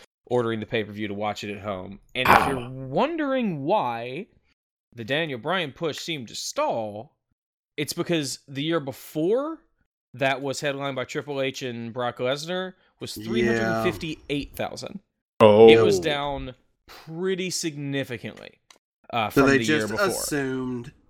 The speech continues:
Speaker 3: you
Speaker 1: Well,
Speaker 3: know.
Speaker 1: you se-, you sell a show based off of your marquee matches.
Speaker 2: Yeah.
Speaker 3: Right.
Speaker 1: If, like,
Speaker 2: Had
Speaker 1: that's why, that's what show, like, every single, before the network for,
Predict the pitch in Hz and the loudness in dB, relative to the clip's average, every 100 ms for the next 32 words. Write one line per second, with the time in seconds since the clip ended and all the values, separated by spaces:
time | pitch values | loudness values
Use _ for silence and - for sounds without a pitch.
0 | _ _ 131 139 139 131 110 110 _ - | _ _ 2 4 4 0 -4 -10 _ -20
1 | - 151 165 - 185 - - 147 165 - | -14 -10 -6 -4 -4 -8 -14 -10 -6 -2
2 | 233 208 - 175 139 135 147 131 127 120 | -2 -2 -2 -2 -2 -6 -6 -8 -10 -8
3 | 113 113 104 98 - - - _ _ _ | -8 -8 -8 -10 -14 -16 -18 _ _ _
4 | _ 117 110 110 107 107 - 143 - 160 | _ 2 6 8 8 4 -4 -4 0 0
5 | 151 156 165 156 143 147 156 147 170 - | 8 6 6 -8 -6 -6 -6 -6 -6 -4
6 | 175 170 - 165 147 143 131 - 160 196 | -4 -4 -4 -4 -2 -4 -6 -4 -6 -6
7 | 214 196 175 143 - 190 226 240 160 120 | -8 -6 -6 -8 -6 -6 -4 -6 -6 -6
8 | 104 - 143 | -8 -10 -12